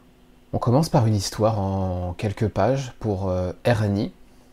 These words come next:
Ernie, vous savez, c'est celui qui gère le, l'espèce de bar, euh,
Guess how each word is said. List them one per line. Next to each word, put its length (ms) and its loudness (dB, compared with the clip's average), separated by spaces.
Ernie, 320 0
vous 60 -8
savez, 260 0
c'est 180 -4
celui 460 -2
qui 440 -2
gère 320 -2
le, 540 -2
l'espèce 280 -8
de 100 -6
bar, 440 -2
euh, 180 -6